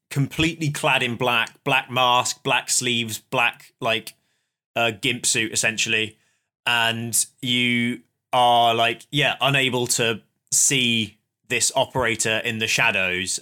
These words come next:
And a significant amount of the, um, of the higher level players in the community have been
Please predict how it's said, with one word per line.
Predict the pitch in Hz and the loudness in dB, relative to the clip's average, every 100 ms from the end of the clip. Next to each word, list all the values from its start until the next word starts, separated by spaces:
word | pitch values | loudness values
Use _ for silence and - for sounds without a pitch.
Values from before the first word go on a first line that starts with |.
| - | -2
And | 113 107 104 104 - _ _ _ _ _ _ - | 0 0 -4 -8 -12 _ _ _ _ _ _ -2
a | 117 120 120 120 117 - | 0 2 0 0 -2 -2
significant | - 147 147 190 185 180 160 147 | 0 0 2 2 0 0 0 0
amount | 143 131 123 - | 0 0 -2 -2
of | 127 117 107 | -2 -2 -2
the, | 123 117 117 113 - | 0 0 -2 -6 -4
um, | 110 104 104 104 101 _ _ _ _ _ _ - | 0 0 -2 -10 -14 _ _ _ _ _ _ -8
of | 147 | -2
the | |
higher | 151 175 156 | 0 4 4
level | 143 143 131 131 131 127 | 4 4 4 0 0 -4
players | - - 139 127 113 117 | -6 -2 2 4 2 0
in | |
the | 113 | -4
community | - 123 117 110 113 107 | -4 -2 -2 0 0 0
have | 92 | 0
been | 117 107 101 | -2 -2 -4